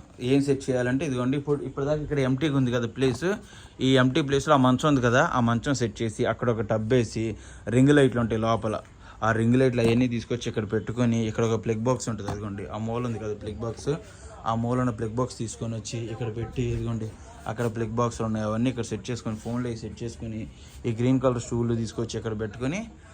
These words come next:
ఆ, ఇంకేమున్నాయి ఆ మైకులు అవన్నీ తెచ్చుకొని ఇంక సెట్ చేసుకుంటాం అనమాట. లక్కీ అయితే ఈరోజు పార్సెల్స్ వెళ్ళిపోవాల్సినవి,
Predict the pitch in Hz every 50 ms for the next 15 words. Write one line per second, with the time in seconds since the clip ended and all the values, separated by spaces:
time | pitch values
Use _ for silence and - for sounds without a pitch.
0 | - - - - - - 123 123 123 123 120 120 120 117 120 120 120 131 131 131
1 | 131 131 131 127 127 123 123 120 120 123 123 123 120 127 127 120 120 120 123 120
2 | 120 113 - - 160 165 139 127 - - 120 - - 127 120 - 123 113 113 113
3 | 113 113 117 117 156 - 127 117 117 139 143 135 131 117 123 120 - 117 113 113
4 | 113 135 120 - 113 113 110 113 123 120 113 113 - 110 110 110 127